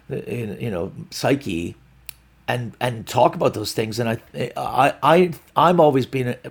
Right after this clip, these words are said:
someone that's ex-, tried to express those things. And my, my whole, my heartfelt belief is that you, we all have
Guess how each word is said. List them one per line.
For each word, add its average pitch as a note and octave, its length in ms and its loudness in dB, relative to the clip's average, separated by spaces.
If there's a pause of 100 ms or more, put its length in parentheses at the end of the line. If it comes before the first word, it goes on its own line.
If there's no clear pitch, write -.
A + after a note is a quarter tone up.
someone B2 260 -4
that's A#2+ 180 -10
ex-, - 200 -8
tried - 220 0
to A#2 80 -2
express - 440 -4
those F2 240 -4
things. F#2 300 -10
And A2 100 -8
my, A#2+ 240 0 (480)
my C3 140 0
whole, D3 600 6
my C#3 140 2
heartfelt - 960 2
belief A2 380 -2
is G#2 180 -2
that G#2+ 300 -2 (500)
you, B2+ 560 0 (100)
we C#3 300 4
all D3 420 4
have G#2+ 320 -2